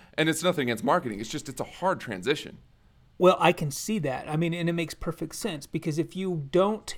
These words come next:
Speaker 2: enterprise, say, for example, your sales practices or your, your C S M practices or your support practices,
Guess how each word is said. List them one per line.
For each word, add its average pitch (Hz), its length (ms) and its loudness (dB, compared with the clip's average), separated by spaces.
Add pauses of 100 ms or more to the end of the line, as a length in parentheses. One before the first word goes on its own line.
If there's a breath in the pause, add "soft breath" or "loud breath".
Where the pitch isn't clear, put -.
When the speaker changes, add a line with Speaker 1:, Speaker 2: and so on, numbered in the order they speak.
Speaker 2:
enterprise, 160 580 0
say, 151 260 0
for 151 120 -6
example, 143 400 -4
your 131 140 -6
sales 180 420 -2
practices 143 640 -6
or 160 180 -6
your, 139 200 -4 (400 loud breath)
your 151 260 4
C - 360 0
S 156 220 0
M 165 200 -2
practices 143 720 -4
or 156 160 -2
your 143 180 -4
support 180 520 0
practices, 143 600 -8